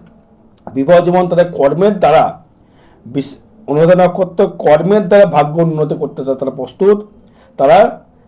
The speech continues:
নত হতে চায় না। কর্ম করে আমি কামাবো, কারোর তলায় থাকবো, কেউ আমার দান করবে, no possible, আমি নেই, আমি খেটে করব,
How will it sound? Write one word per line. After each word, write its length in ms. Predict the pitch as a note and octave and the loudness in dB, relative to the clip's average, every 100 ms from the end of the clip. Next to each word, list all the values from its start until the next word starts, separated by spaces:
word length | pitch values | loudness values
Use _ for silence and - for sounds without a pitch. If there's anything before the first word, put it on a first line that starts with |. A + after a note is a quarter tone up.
| _ | _
নত 280 | D3 C3 D3+ | -4 -4 -2
হতে 200 | D3 D3 | -4 -4
চায় 220 | D3 D3 | -4 -4
না। 180 | G#2+ F#2 - _ _ _ | -6 -14 -20 _ _ _
কর্ম 340 | D#3 D#3+ F3 | 0 0 0
করে 160 | E3+ E3+ | 0 0
আমি 120 | E3 | 0
কামাবো, 380 | C3 B2+ G#2+ G2+ _ _ _ _ _ _ | -2 -4 -4 -10 _ _ _ _ _ _
কারোর 340 | A#2 C#3 F3+ F3+ | -4 0 0 0
তলায় 300 | D3 E3+ G3 | 2 4 4
থাকবো, 440 | G3+ F3 D#3+ C3+ | 0 -2 -2 -4
কেউ 180 | D3 D3+ | -2 -2
আমার 140 | D3+ | -2
দান 300 | C#3 C3 F3 | -2 -2 -2
করবে, 420 | F#3 G3 E3 B2 A#2+ _ _ _ _ _ _ _ _ _ _ _ _ _ _ - | 0 0 0 -4 -6 _ _ _ _ _ _ _ _ _ _ _ _ _ _ -6
no 100 | D3+ | -4
possible, 520 | E3 C3 A2+ G#2+ F2+ F2 _ _ _ _ _ _ | 0 -2 -2 -10 -12 -18 _ _ _ _ _ _
আমি 160 | A#2+ C3+ | -8 -6
নেই, 440 | B2+ D3+ A2 E2+ - _ _ _ _ _ _ _ _ _ _ - | -4 -4 -6 -10 -20 _ _ _ _ _ _ _ _ _ _ -14
আমি 200 | B2 E3+ | -8 -8
খেটে 360 | - C#3 F3 | -6 -4 -4
করব, 460 | E3+ F3+ F3+ A#3+ | -2 -2 0 -2